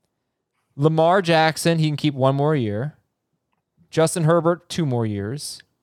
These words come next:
Zeke, one more. Akers, two more years. Diggs, two more. A J Brown, two more years.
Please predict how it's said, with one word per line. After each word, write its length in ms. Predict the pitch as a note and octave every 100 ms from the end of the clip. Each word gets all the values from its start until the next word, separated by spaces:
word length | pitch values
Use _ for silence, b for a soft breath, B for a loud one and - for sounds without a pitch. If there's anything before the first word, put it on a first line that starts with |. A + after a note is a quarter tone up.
| _ -
Zeke, 360 | A#2+ D#3 G3+ D3
one 240 | C#3+ D3+
more. 420 | C#3+ B2 A#2+ D#3 - _ _ _ _ _ _ _
Akers, 400 | F3 F#3 E3+ D3+
two 180 | - F#3
more 220 | C#3 B2
years. 560 | A2+ A2 C3 D#3+ - - _ _ _ _ _ _ _
Diggs, 340 | F3+ A3 F3+
two 240 | - G#3+ G#3
more. 300 | F#3+ F#3 F#3
A 180 | F3+ F3+
J 180 | F3+
Brown, 360 | F3 E3+ E3+ E3
two 220 | - F3+
more 200 | D#3+ D#3+
years. 680 | D#3 D3+ D#3 D#3 D3 - -